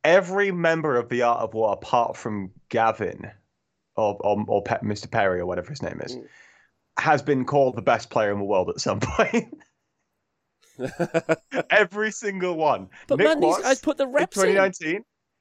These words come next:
Speaker 2: Oh, whatever.
Speaker 1: Siegler
Speaker 2: Yeah.
Speaker 1: was in twenty twenty. And now John is in twenty twenty-one.
Speaker 2: Yes.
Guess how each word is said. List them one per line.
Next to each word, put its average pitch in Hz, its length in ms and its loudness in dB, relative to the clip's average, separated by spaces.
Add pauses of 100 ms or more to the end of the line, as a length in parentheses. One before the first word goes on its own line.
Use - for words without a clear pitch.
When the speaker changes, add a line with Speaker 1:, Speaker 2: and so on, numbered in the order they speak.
Speaker 2:
Oh, 143 200 -6
whatever. - 260 -6
Speaker 1:
Siegler 226 360 -4
Speaker 2:
Yeah. 151 100 2
Speaker 1:
was 190 120 -4
in 214 80 -8
twenty 208 280 -2
twenty. 196 500 0 (640)
And 151 120 2
now 175 160 6
John 165 280 2
is 113 160 -4
in 113 100 -10
twenty 131 240 -4
twenty-one. 117 520 -4 (1500)
Speaker 2:
Yes. - 480 -2